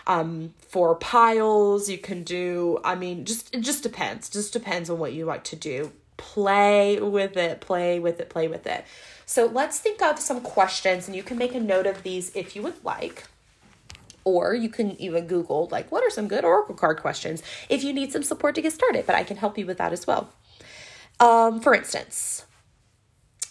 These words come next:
what do I need to do or change to improve blank? Maybe it's a situation. Maybe it's work, okay? Maybe you're like,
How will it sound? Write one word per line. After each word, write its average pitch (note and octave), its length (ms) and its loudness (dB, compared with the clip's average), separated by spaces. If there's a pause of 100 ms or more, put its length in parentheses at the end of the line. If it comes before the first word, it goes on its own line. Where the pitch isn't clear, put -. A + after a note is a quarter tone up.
what F4 680 0
do D#4+ 220 0
I D#4 120 2
need C#4 220 -4
to - 140 -4
do G3 680 2 (1400)
or F#3 140 0
change F3+ 640 -2
to G#3 160 0
improve F3+ 720 2 (340)
blank? - 460 -6 (260)
Maybe F3+ 200 0
it's F#3+ 100 -4
a F#3+ 40 -6
situation. - 640 -6
Maybe F3+ 220 0
it's F3+ 180 0
work, D3+ 400 -4
okay? D#3+ 300 -2 (300)
Maybe F#3+ 260 2
you're G3 240 0
like, E3+ 280 4